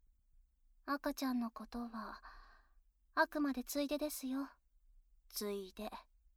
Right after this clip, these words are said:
さあ、こっち、来てください。ほら、早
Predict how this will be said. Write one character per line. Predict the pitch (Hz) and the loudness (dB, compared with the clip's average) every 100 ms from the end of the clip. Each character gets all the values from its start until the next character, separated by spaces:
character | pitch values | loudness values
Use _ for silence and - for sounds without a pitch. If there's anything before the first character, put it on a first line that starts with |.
| _ _ - - - - - - - - - - _ | _ _ -20 -20 -20 -20 -20 -20 -20 -20 -20 -20 _
さ | - - 302 | -12 0 2
あ、 | 302 - - - - - _ _ _ - _ _ | 2 -6 -18 -20 -20 -20 _ _ _ -20 _ _
こ | - 233 | -4 -4
っ | - _ - | -4 _ -14
ち、 | - 254 240 - - - - _ _ _ - - | -8 -6 -8 -14 -20 -20 -20 _ _ _ -20 -20
来 | - | -6
て | - | -2
く | 311 | 0
だ | - | -2
さ | 262 - 285 | -4 -2 -2
い。 | 285 - - _ _ - - - - - - - _ _ - - _ _ _ | -2 -10 -20 _ _ -20 -20 -20 -20 -20 -20 -20 _ _ -20 -20 _ _ _
ほ | - 226 | -2 0
ら、 | 220 196 196 - _ - _ _ - - | 0 -6 -10 -14 _ -20 _ _ -20 4
早 | 277 277 262 | 8 8 6